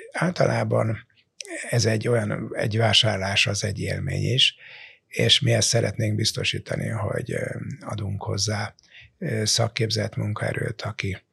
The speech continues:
el tudja mondani, hogy mi a tulajdonsága a játéknak, meg, meg gyereknek mi való, vagy mit, milyen érdeklődése van,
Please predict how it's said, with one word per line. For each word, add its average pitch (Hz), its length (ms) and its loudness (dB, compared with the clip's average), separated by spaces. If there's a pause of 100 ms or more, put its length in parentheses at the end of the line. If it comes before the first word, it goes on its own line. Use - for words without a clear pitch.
(400)
el 107 200 0
tudja 101 280 0
mondani, 98 420 -4
hogy 98 500 -6
mi 110 180 0
a 104 60 -2
tulajdonsága 101 840 -2
a - 20 0
játéknak, 101 720 -6
meg, 98 320 -8
meg 104 360 -6
gyereknek 101 540 -4
mi 104 120 0
való, 104 440 0
vagy 110 200 -8
mit, 104 220 -6 (140)
milyen 101 380 -6
érdeklődése 113 840 -10
van, 135 160 -10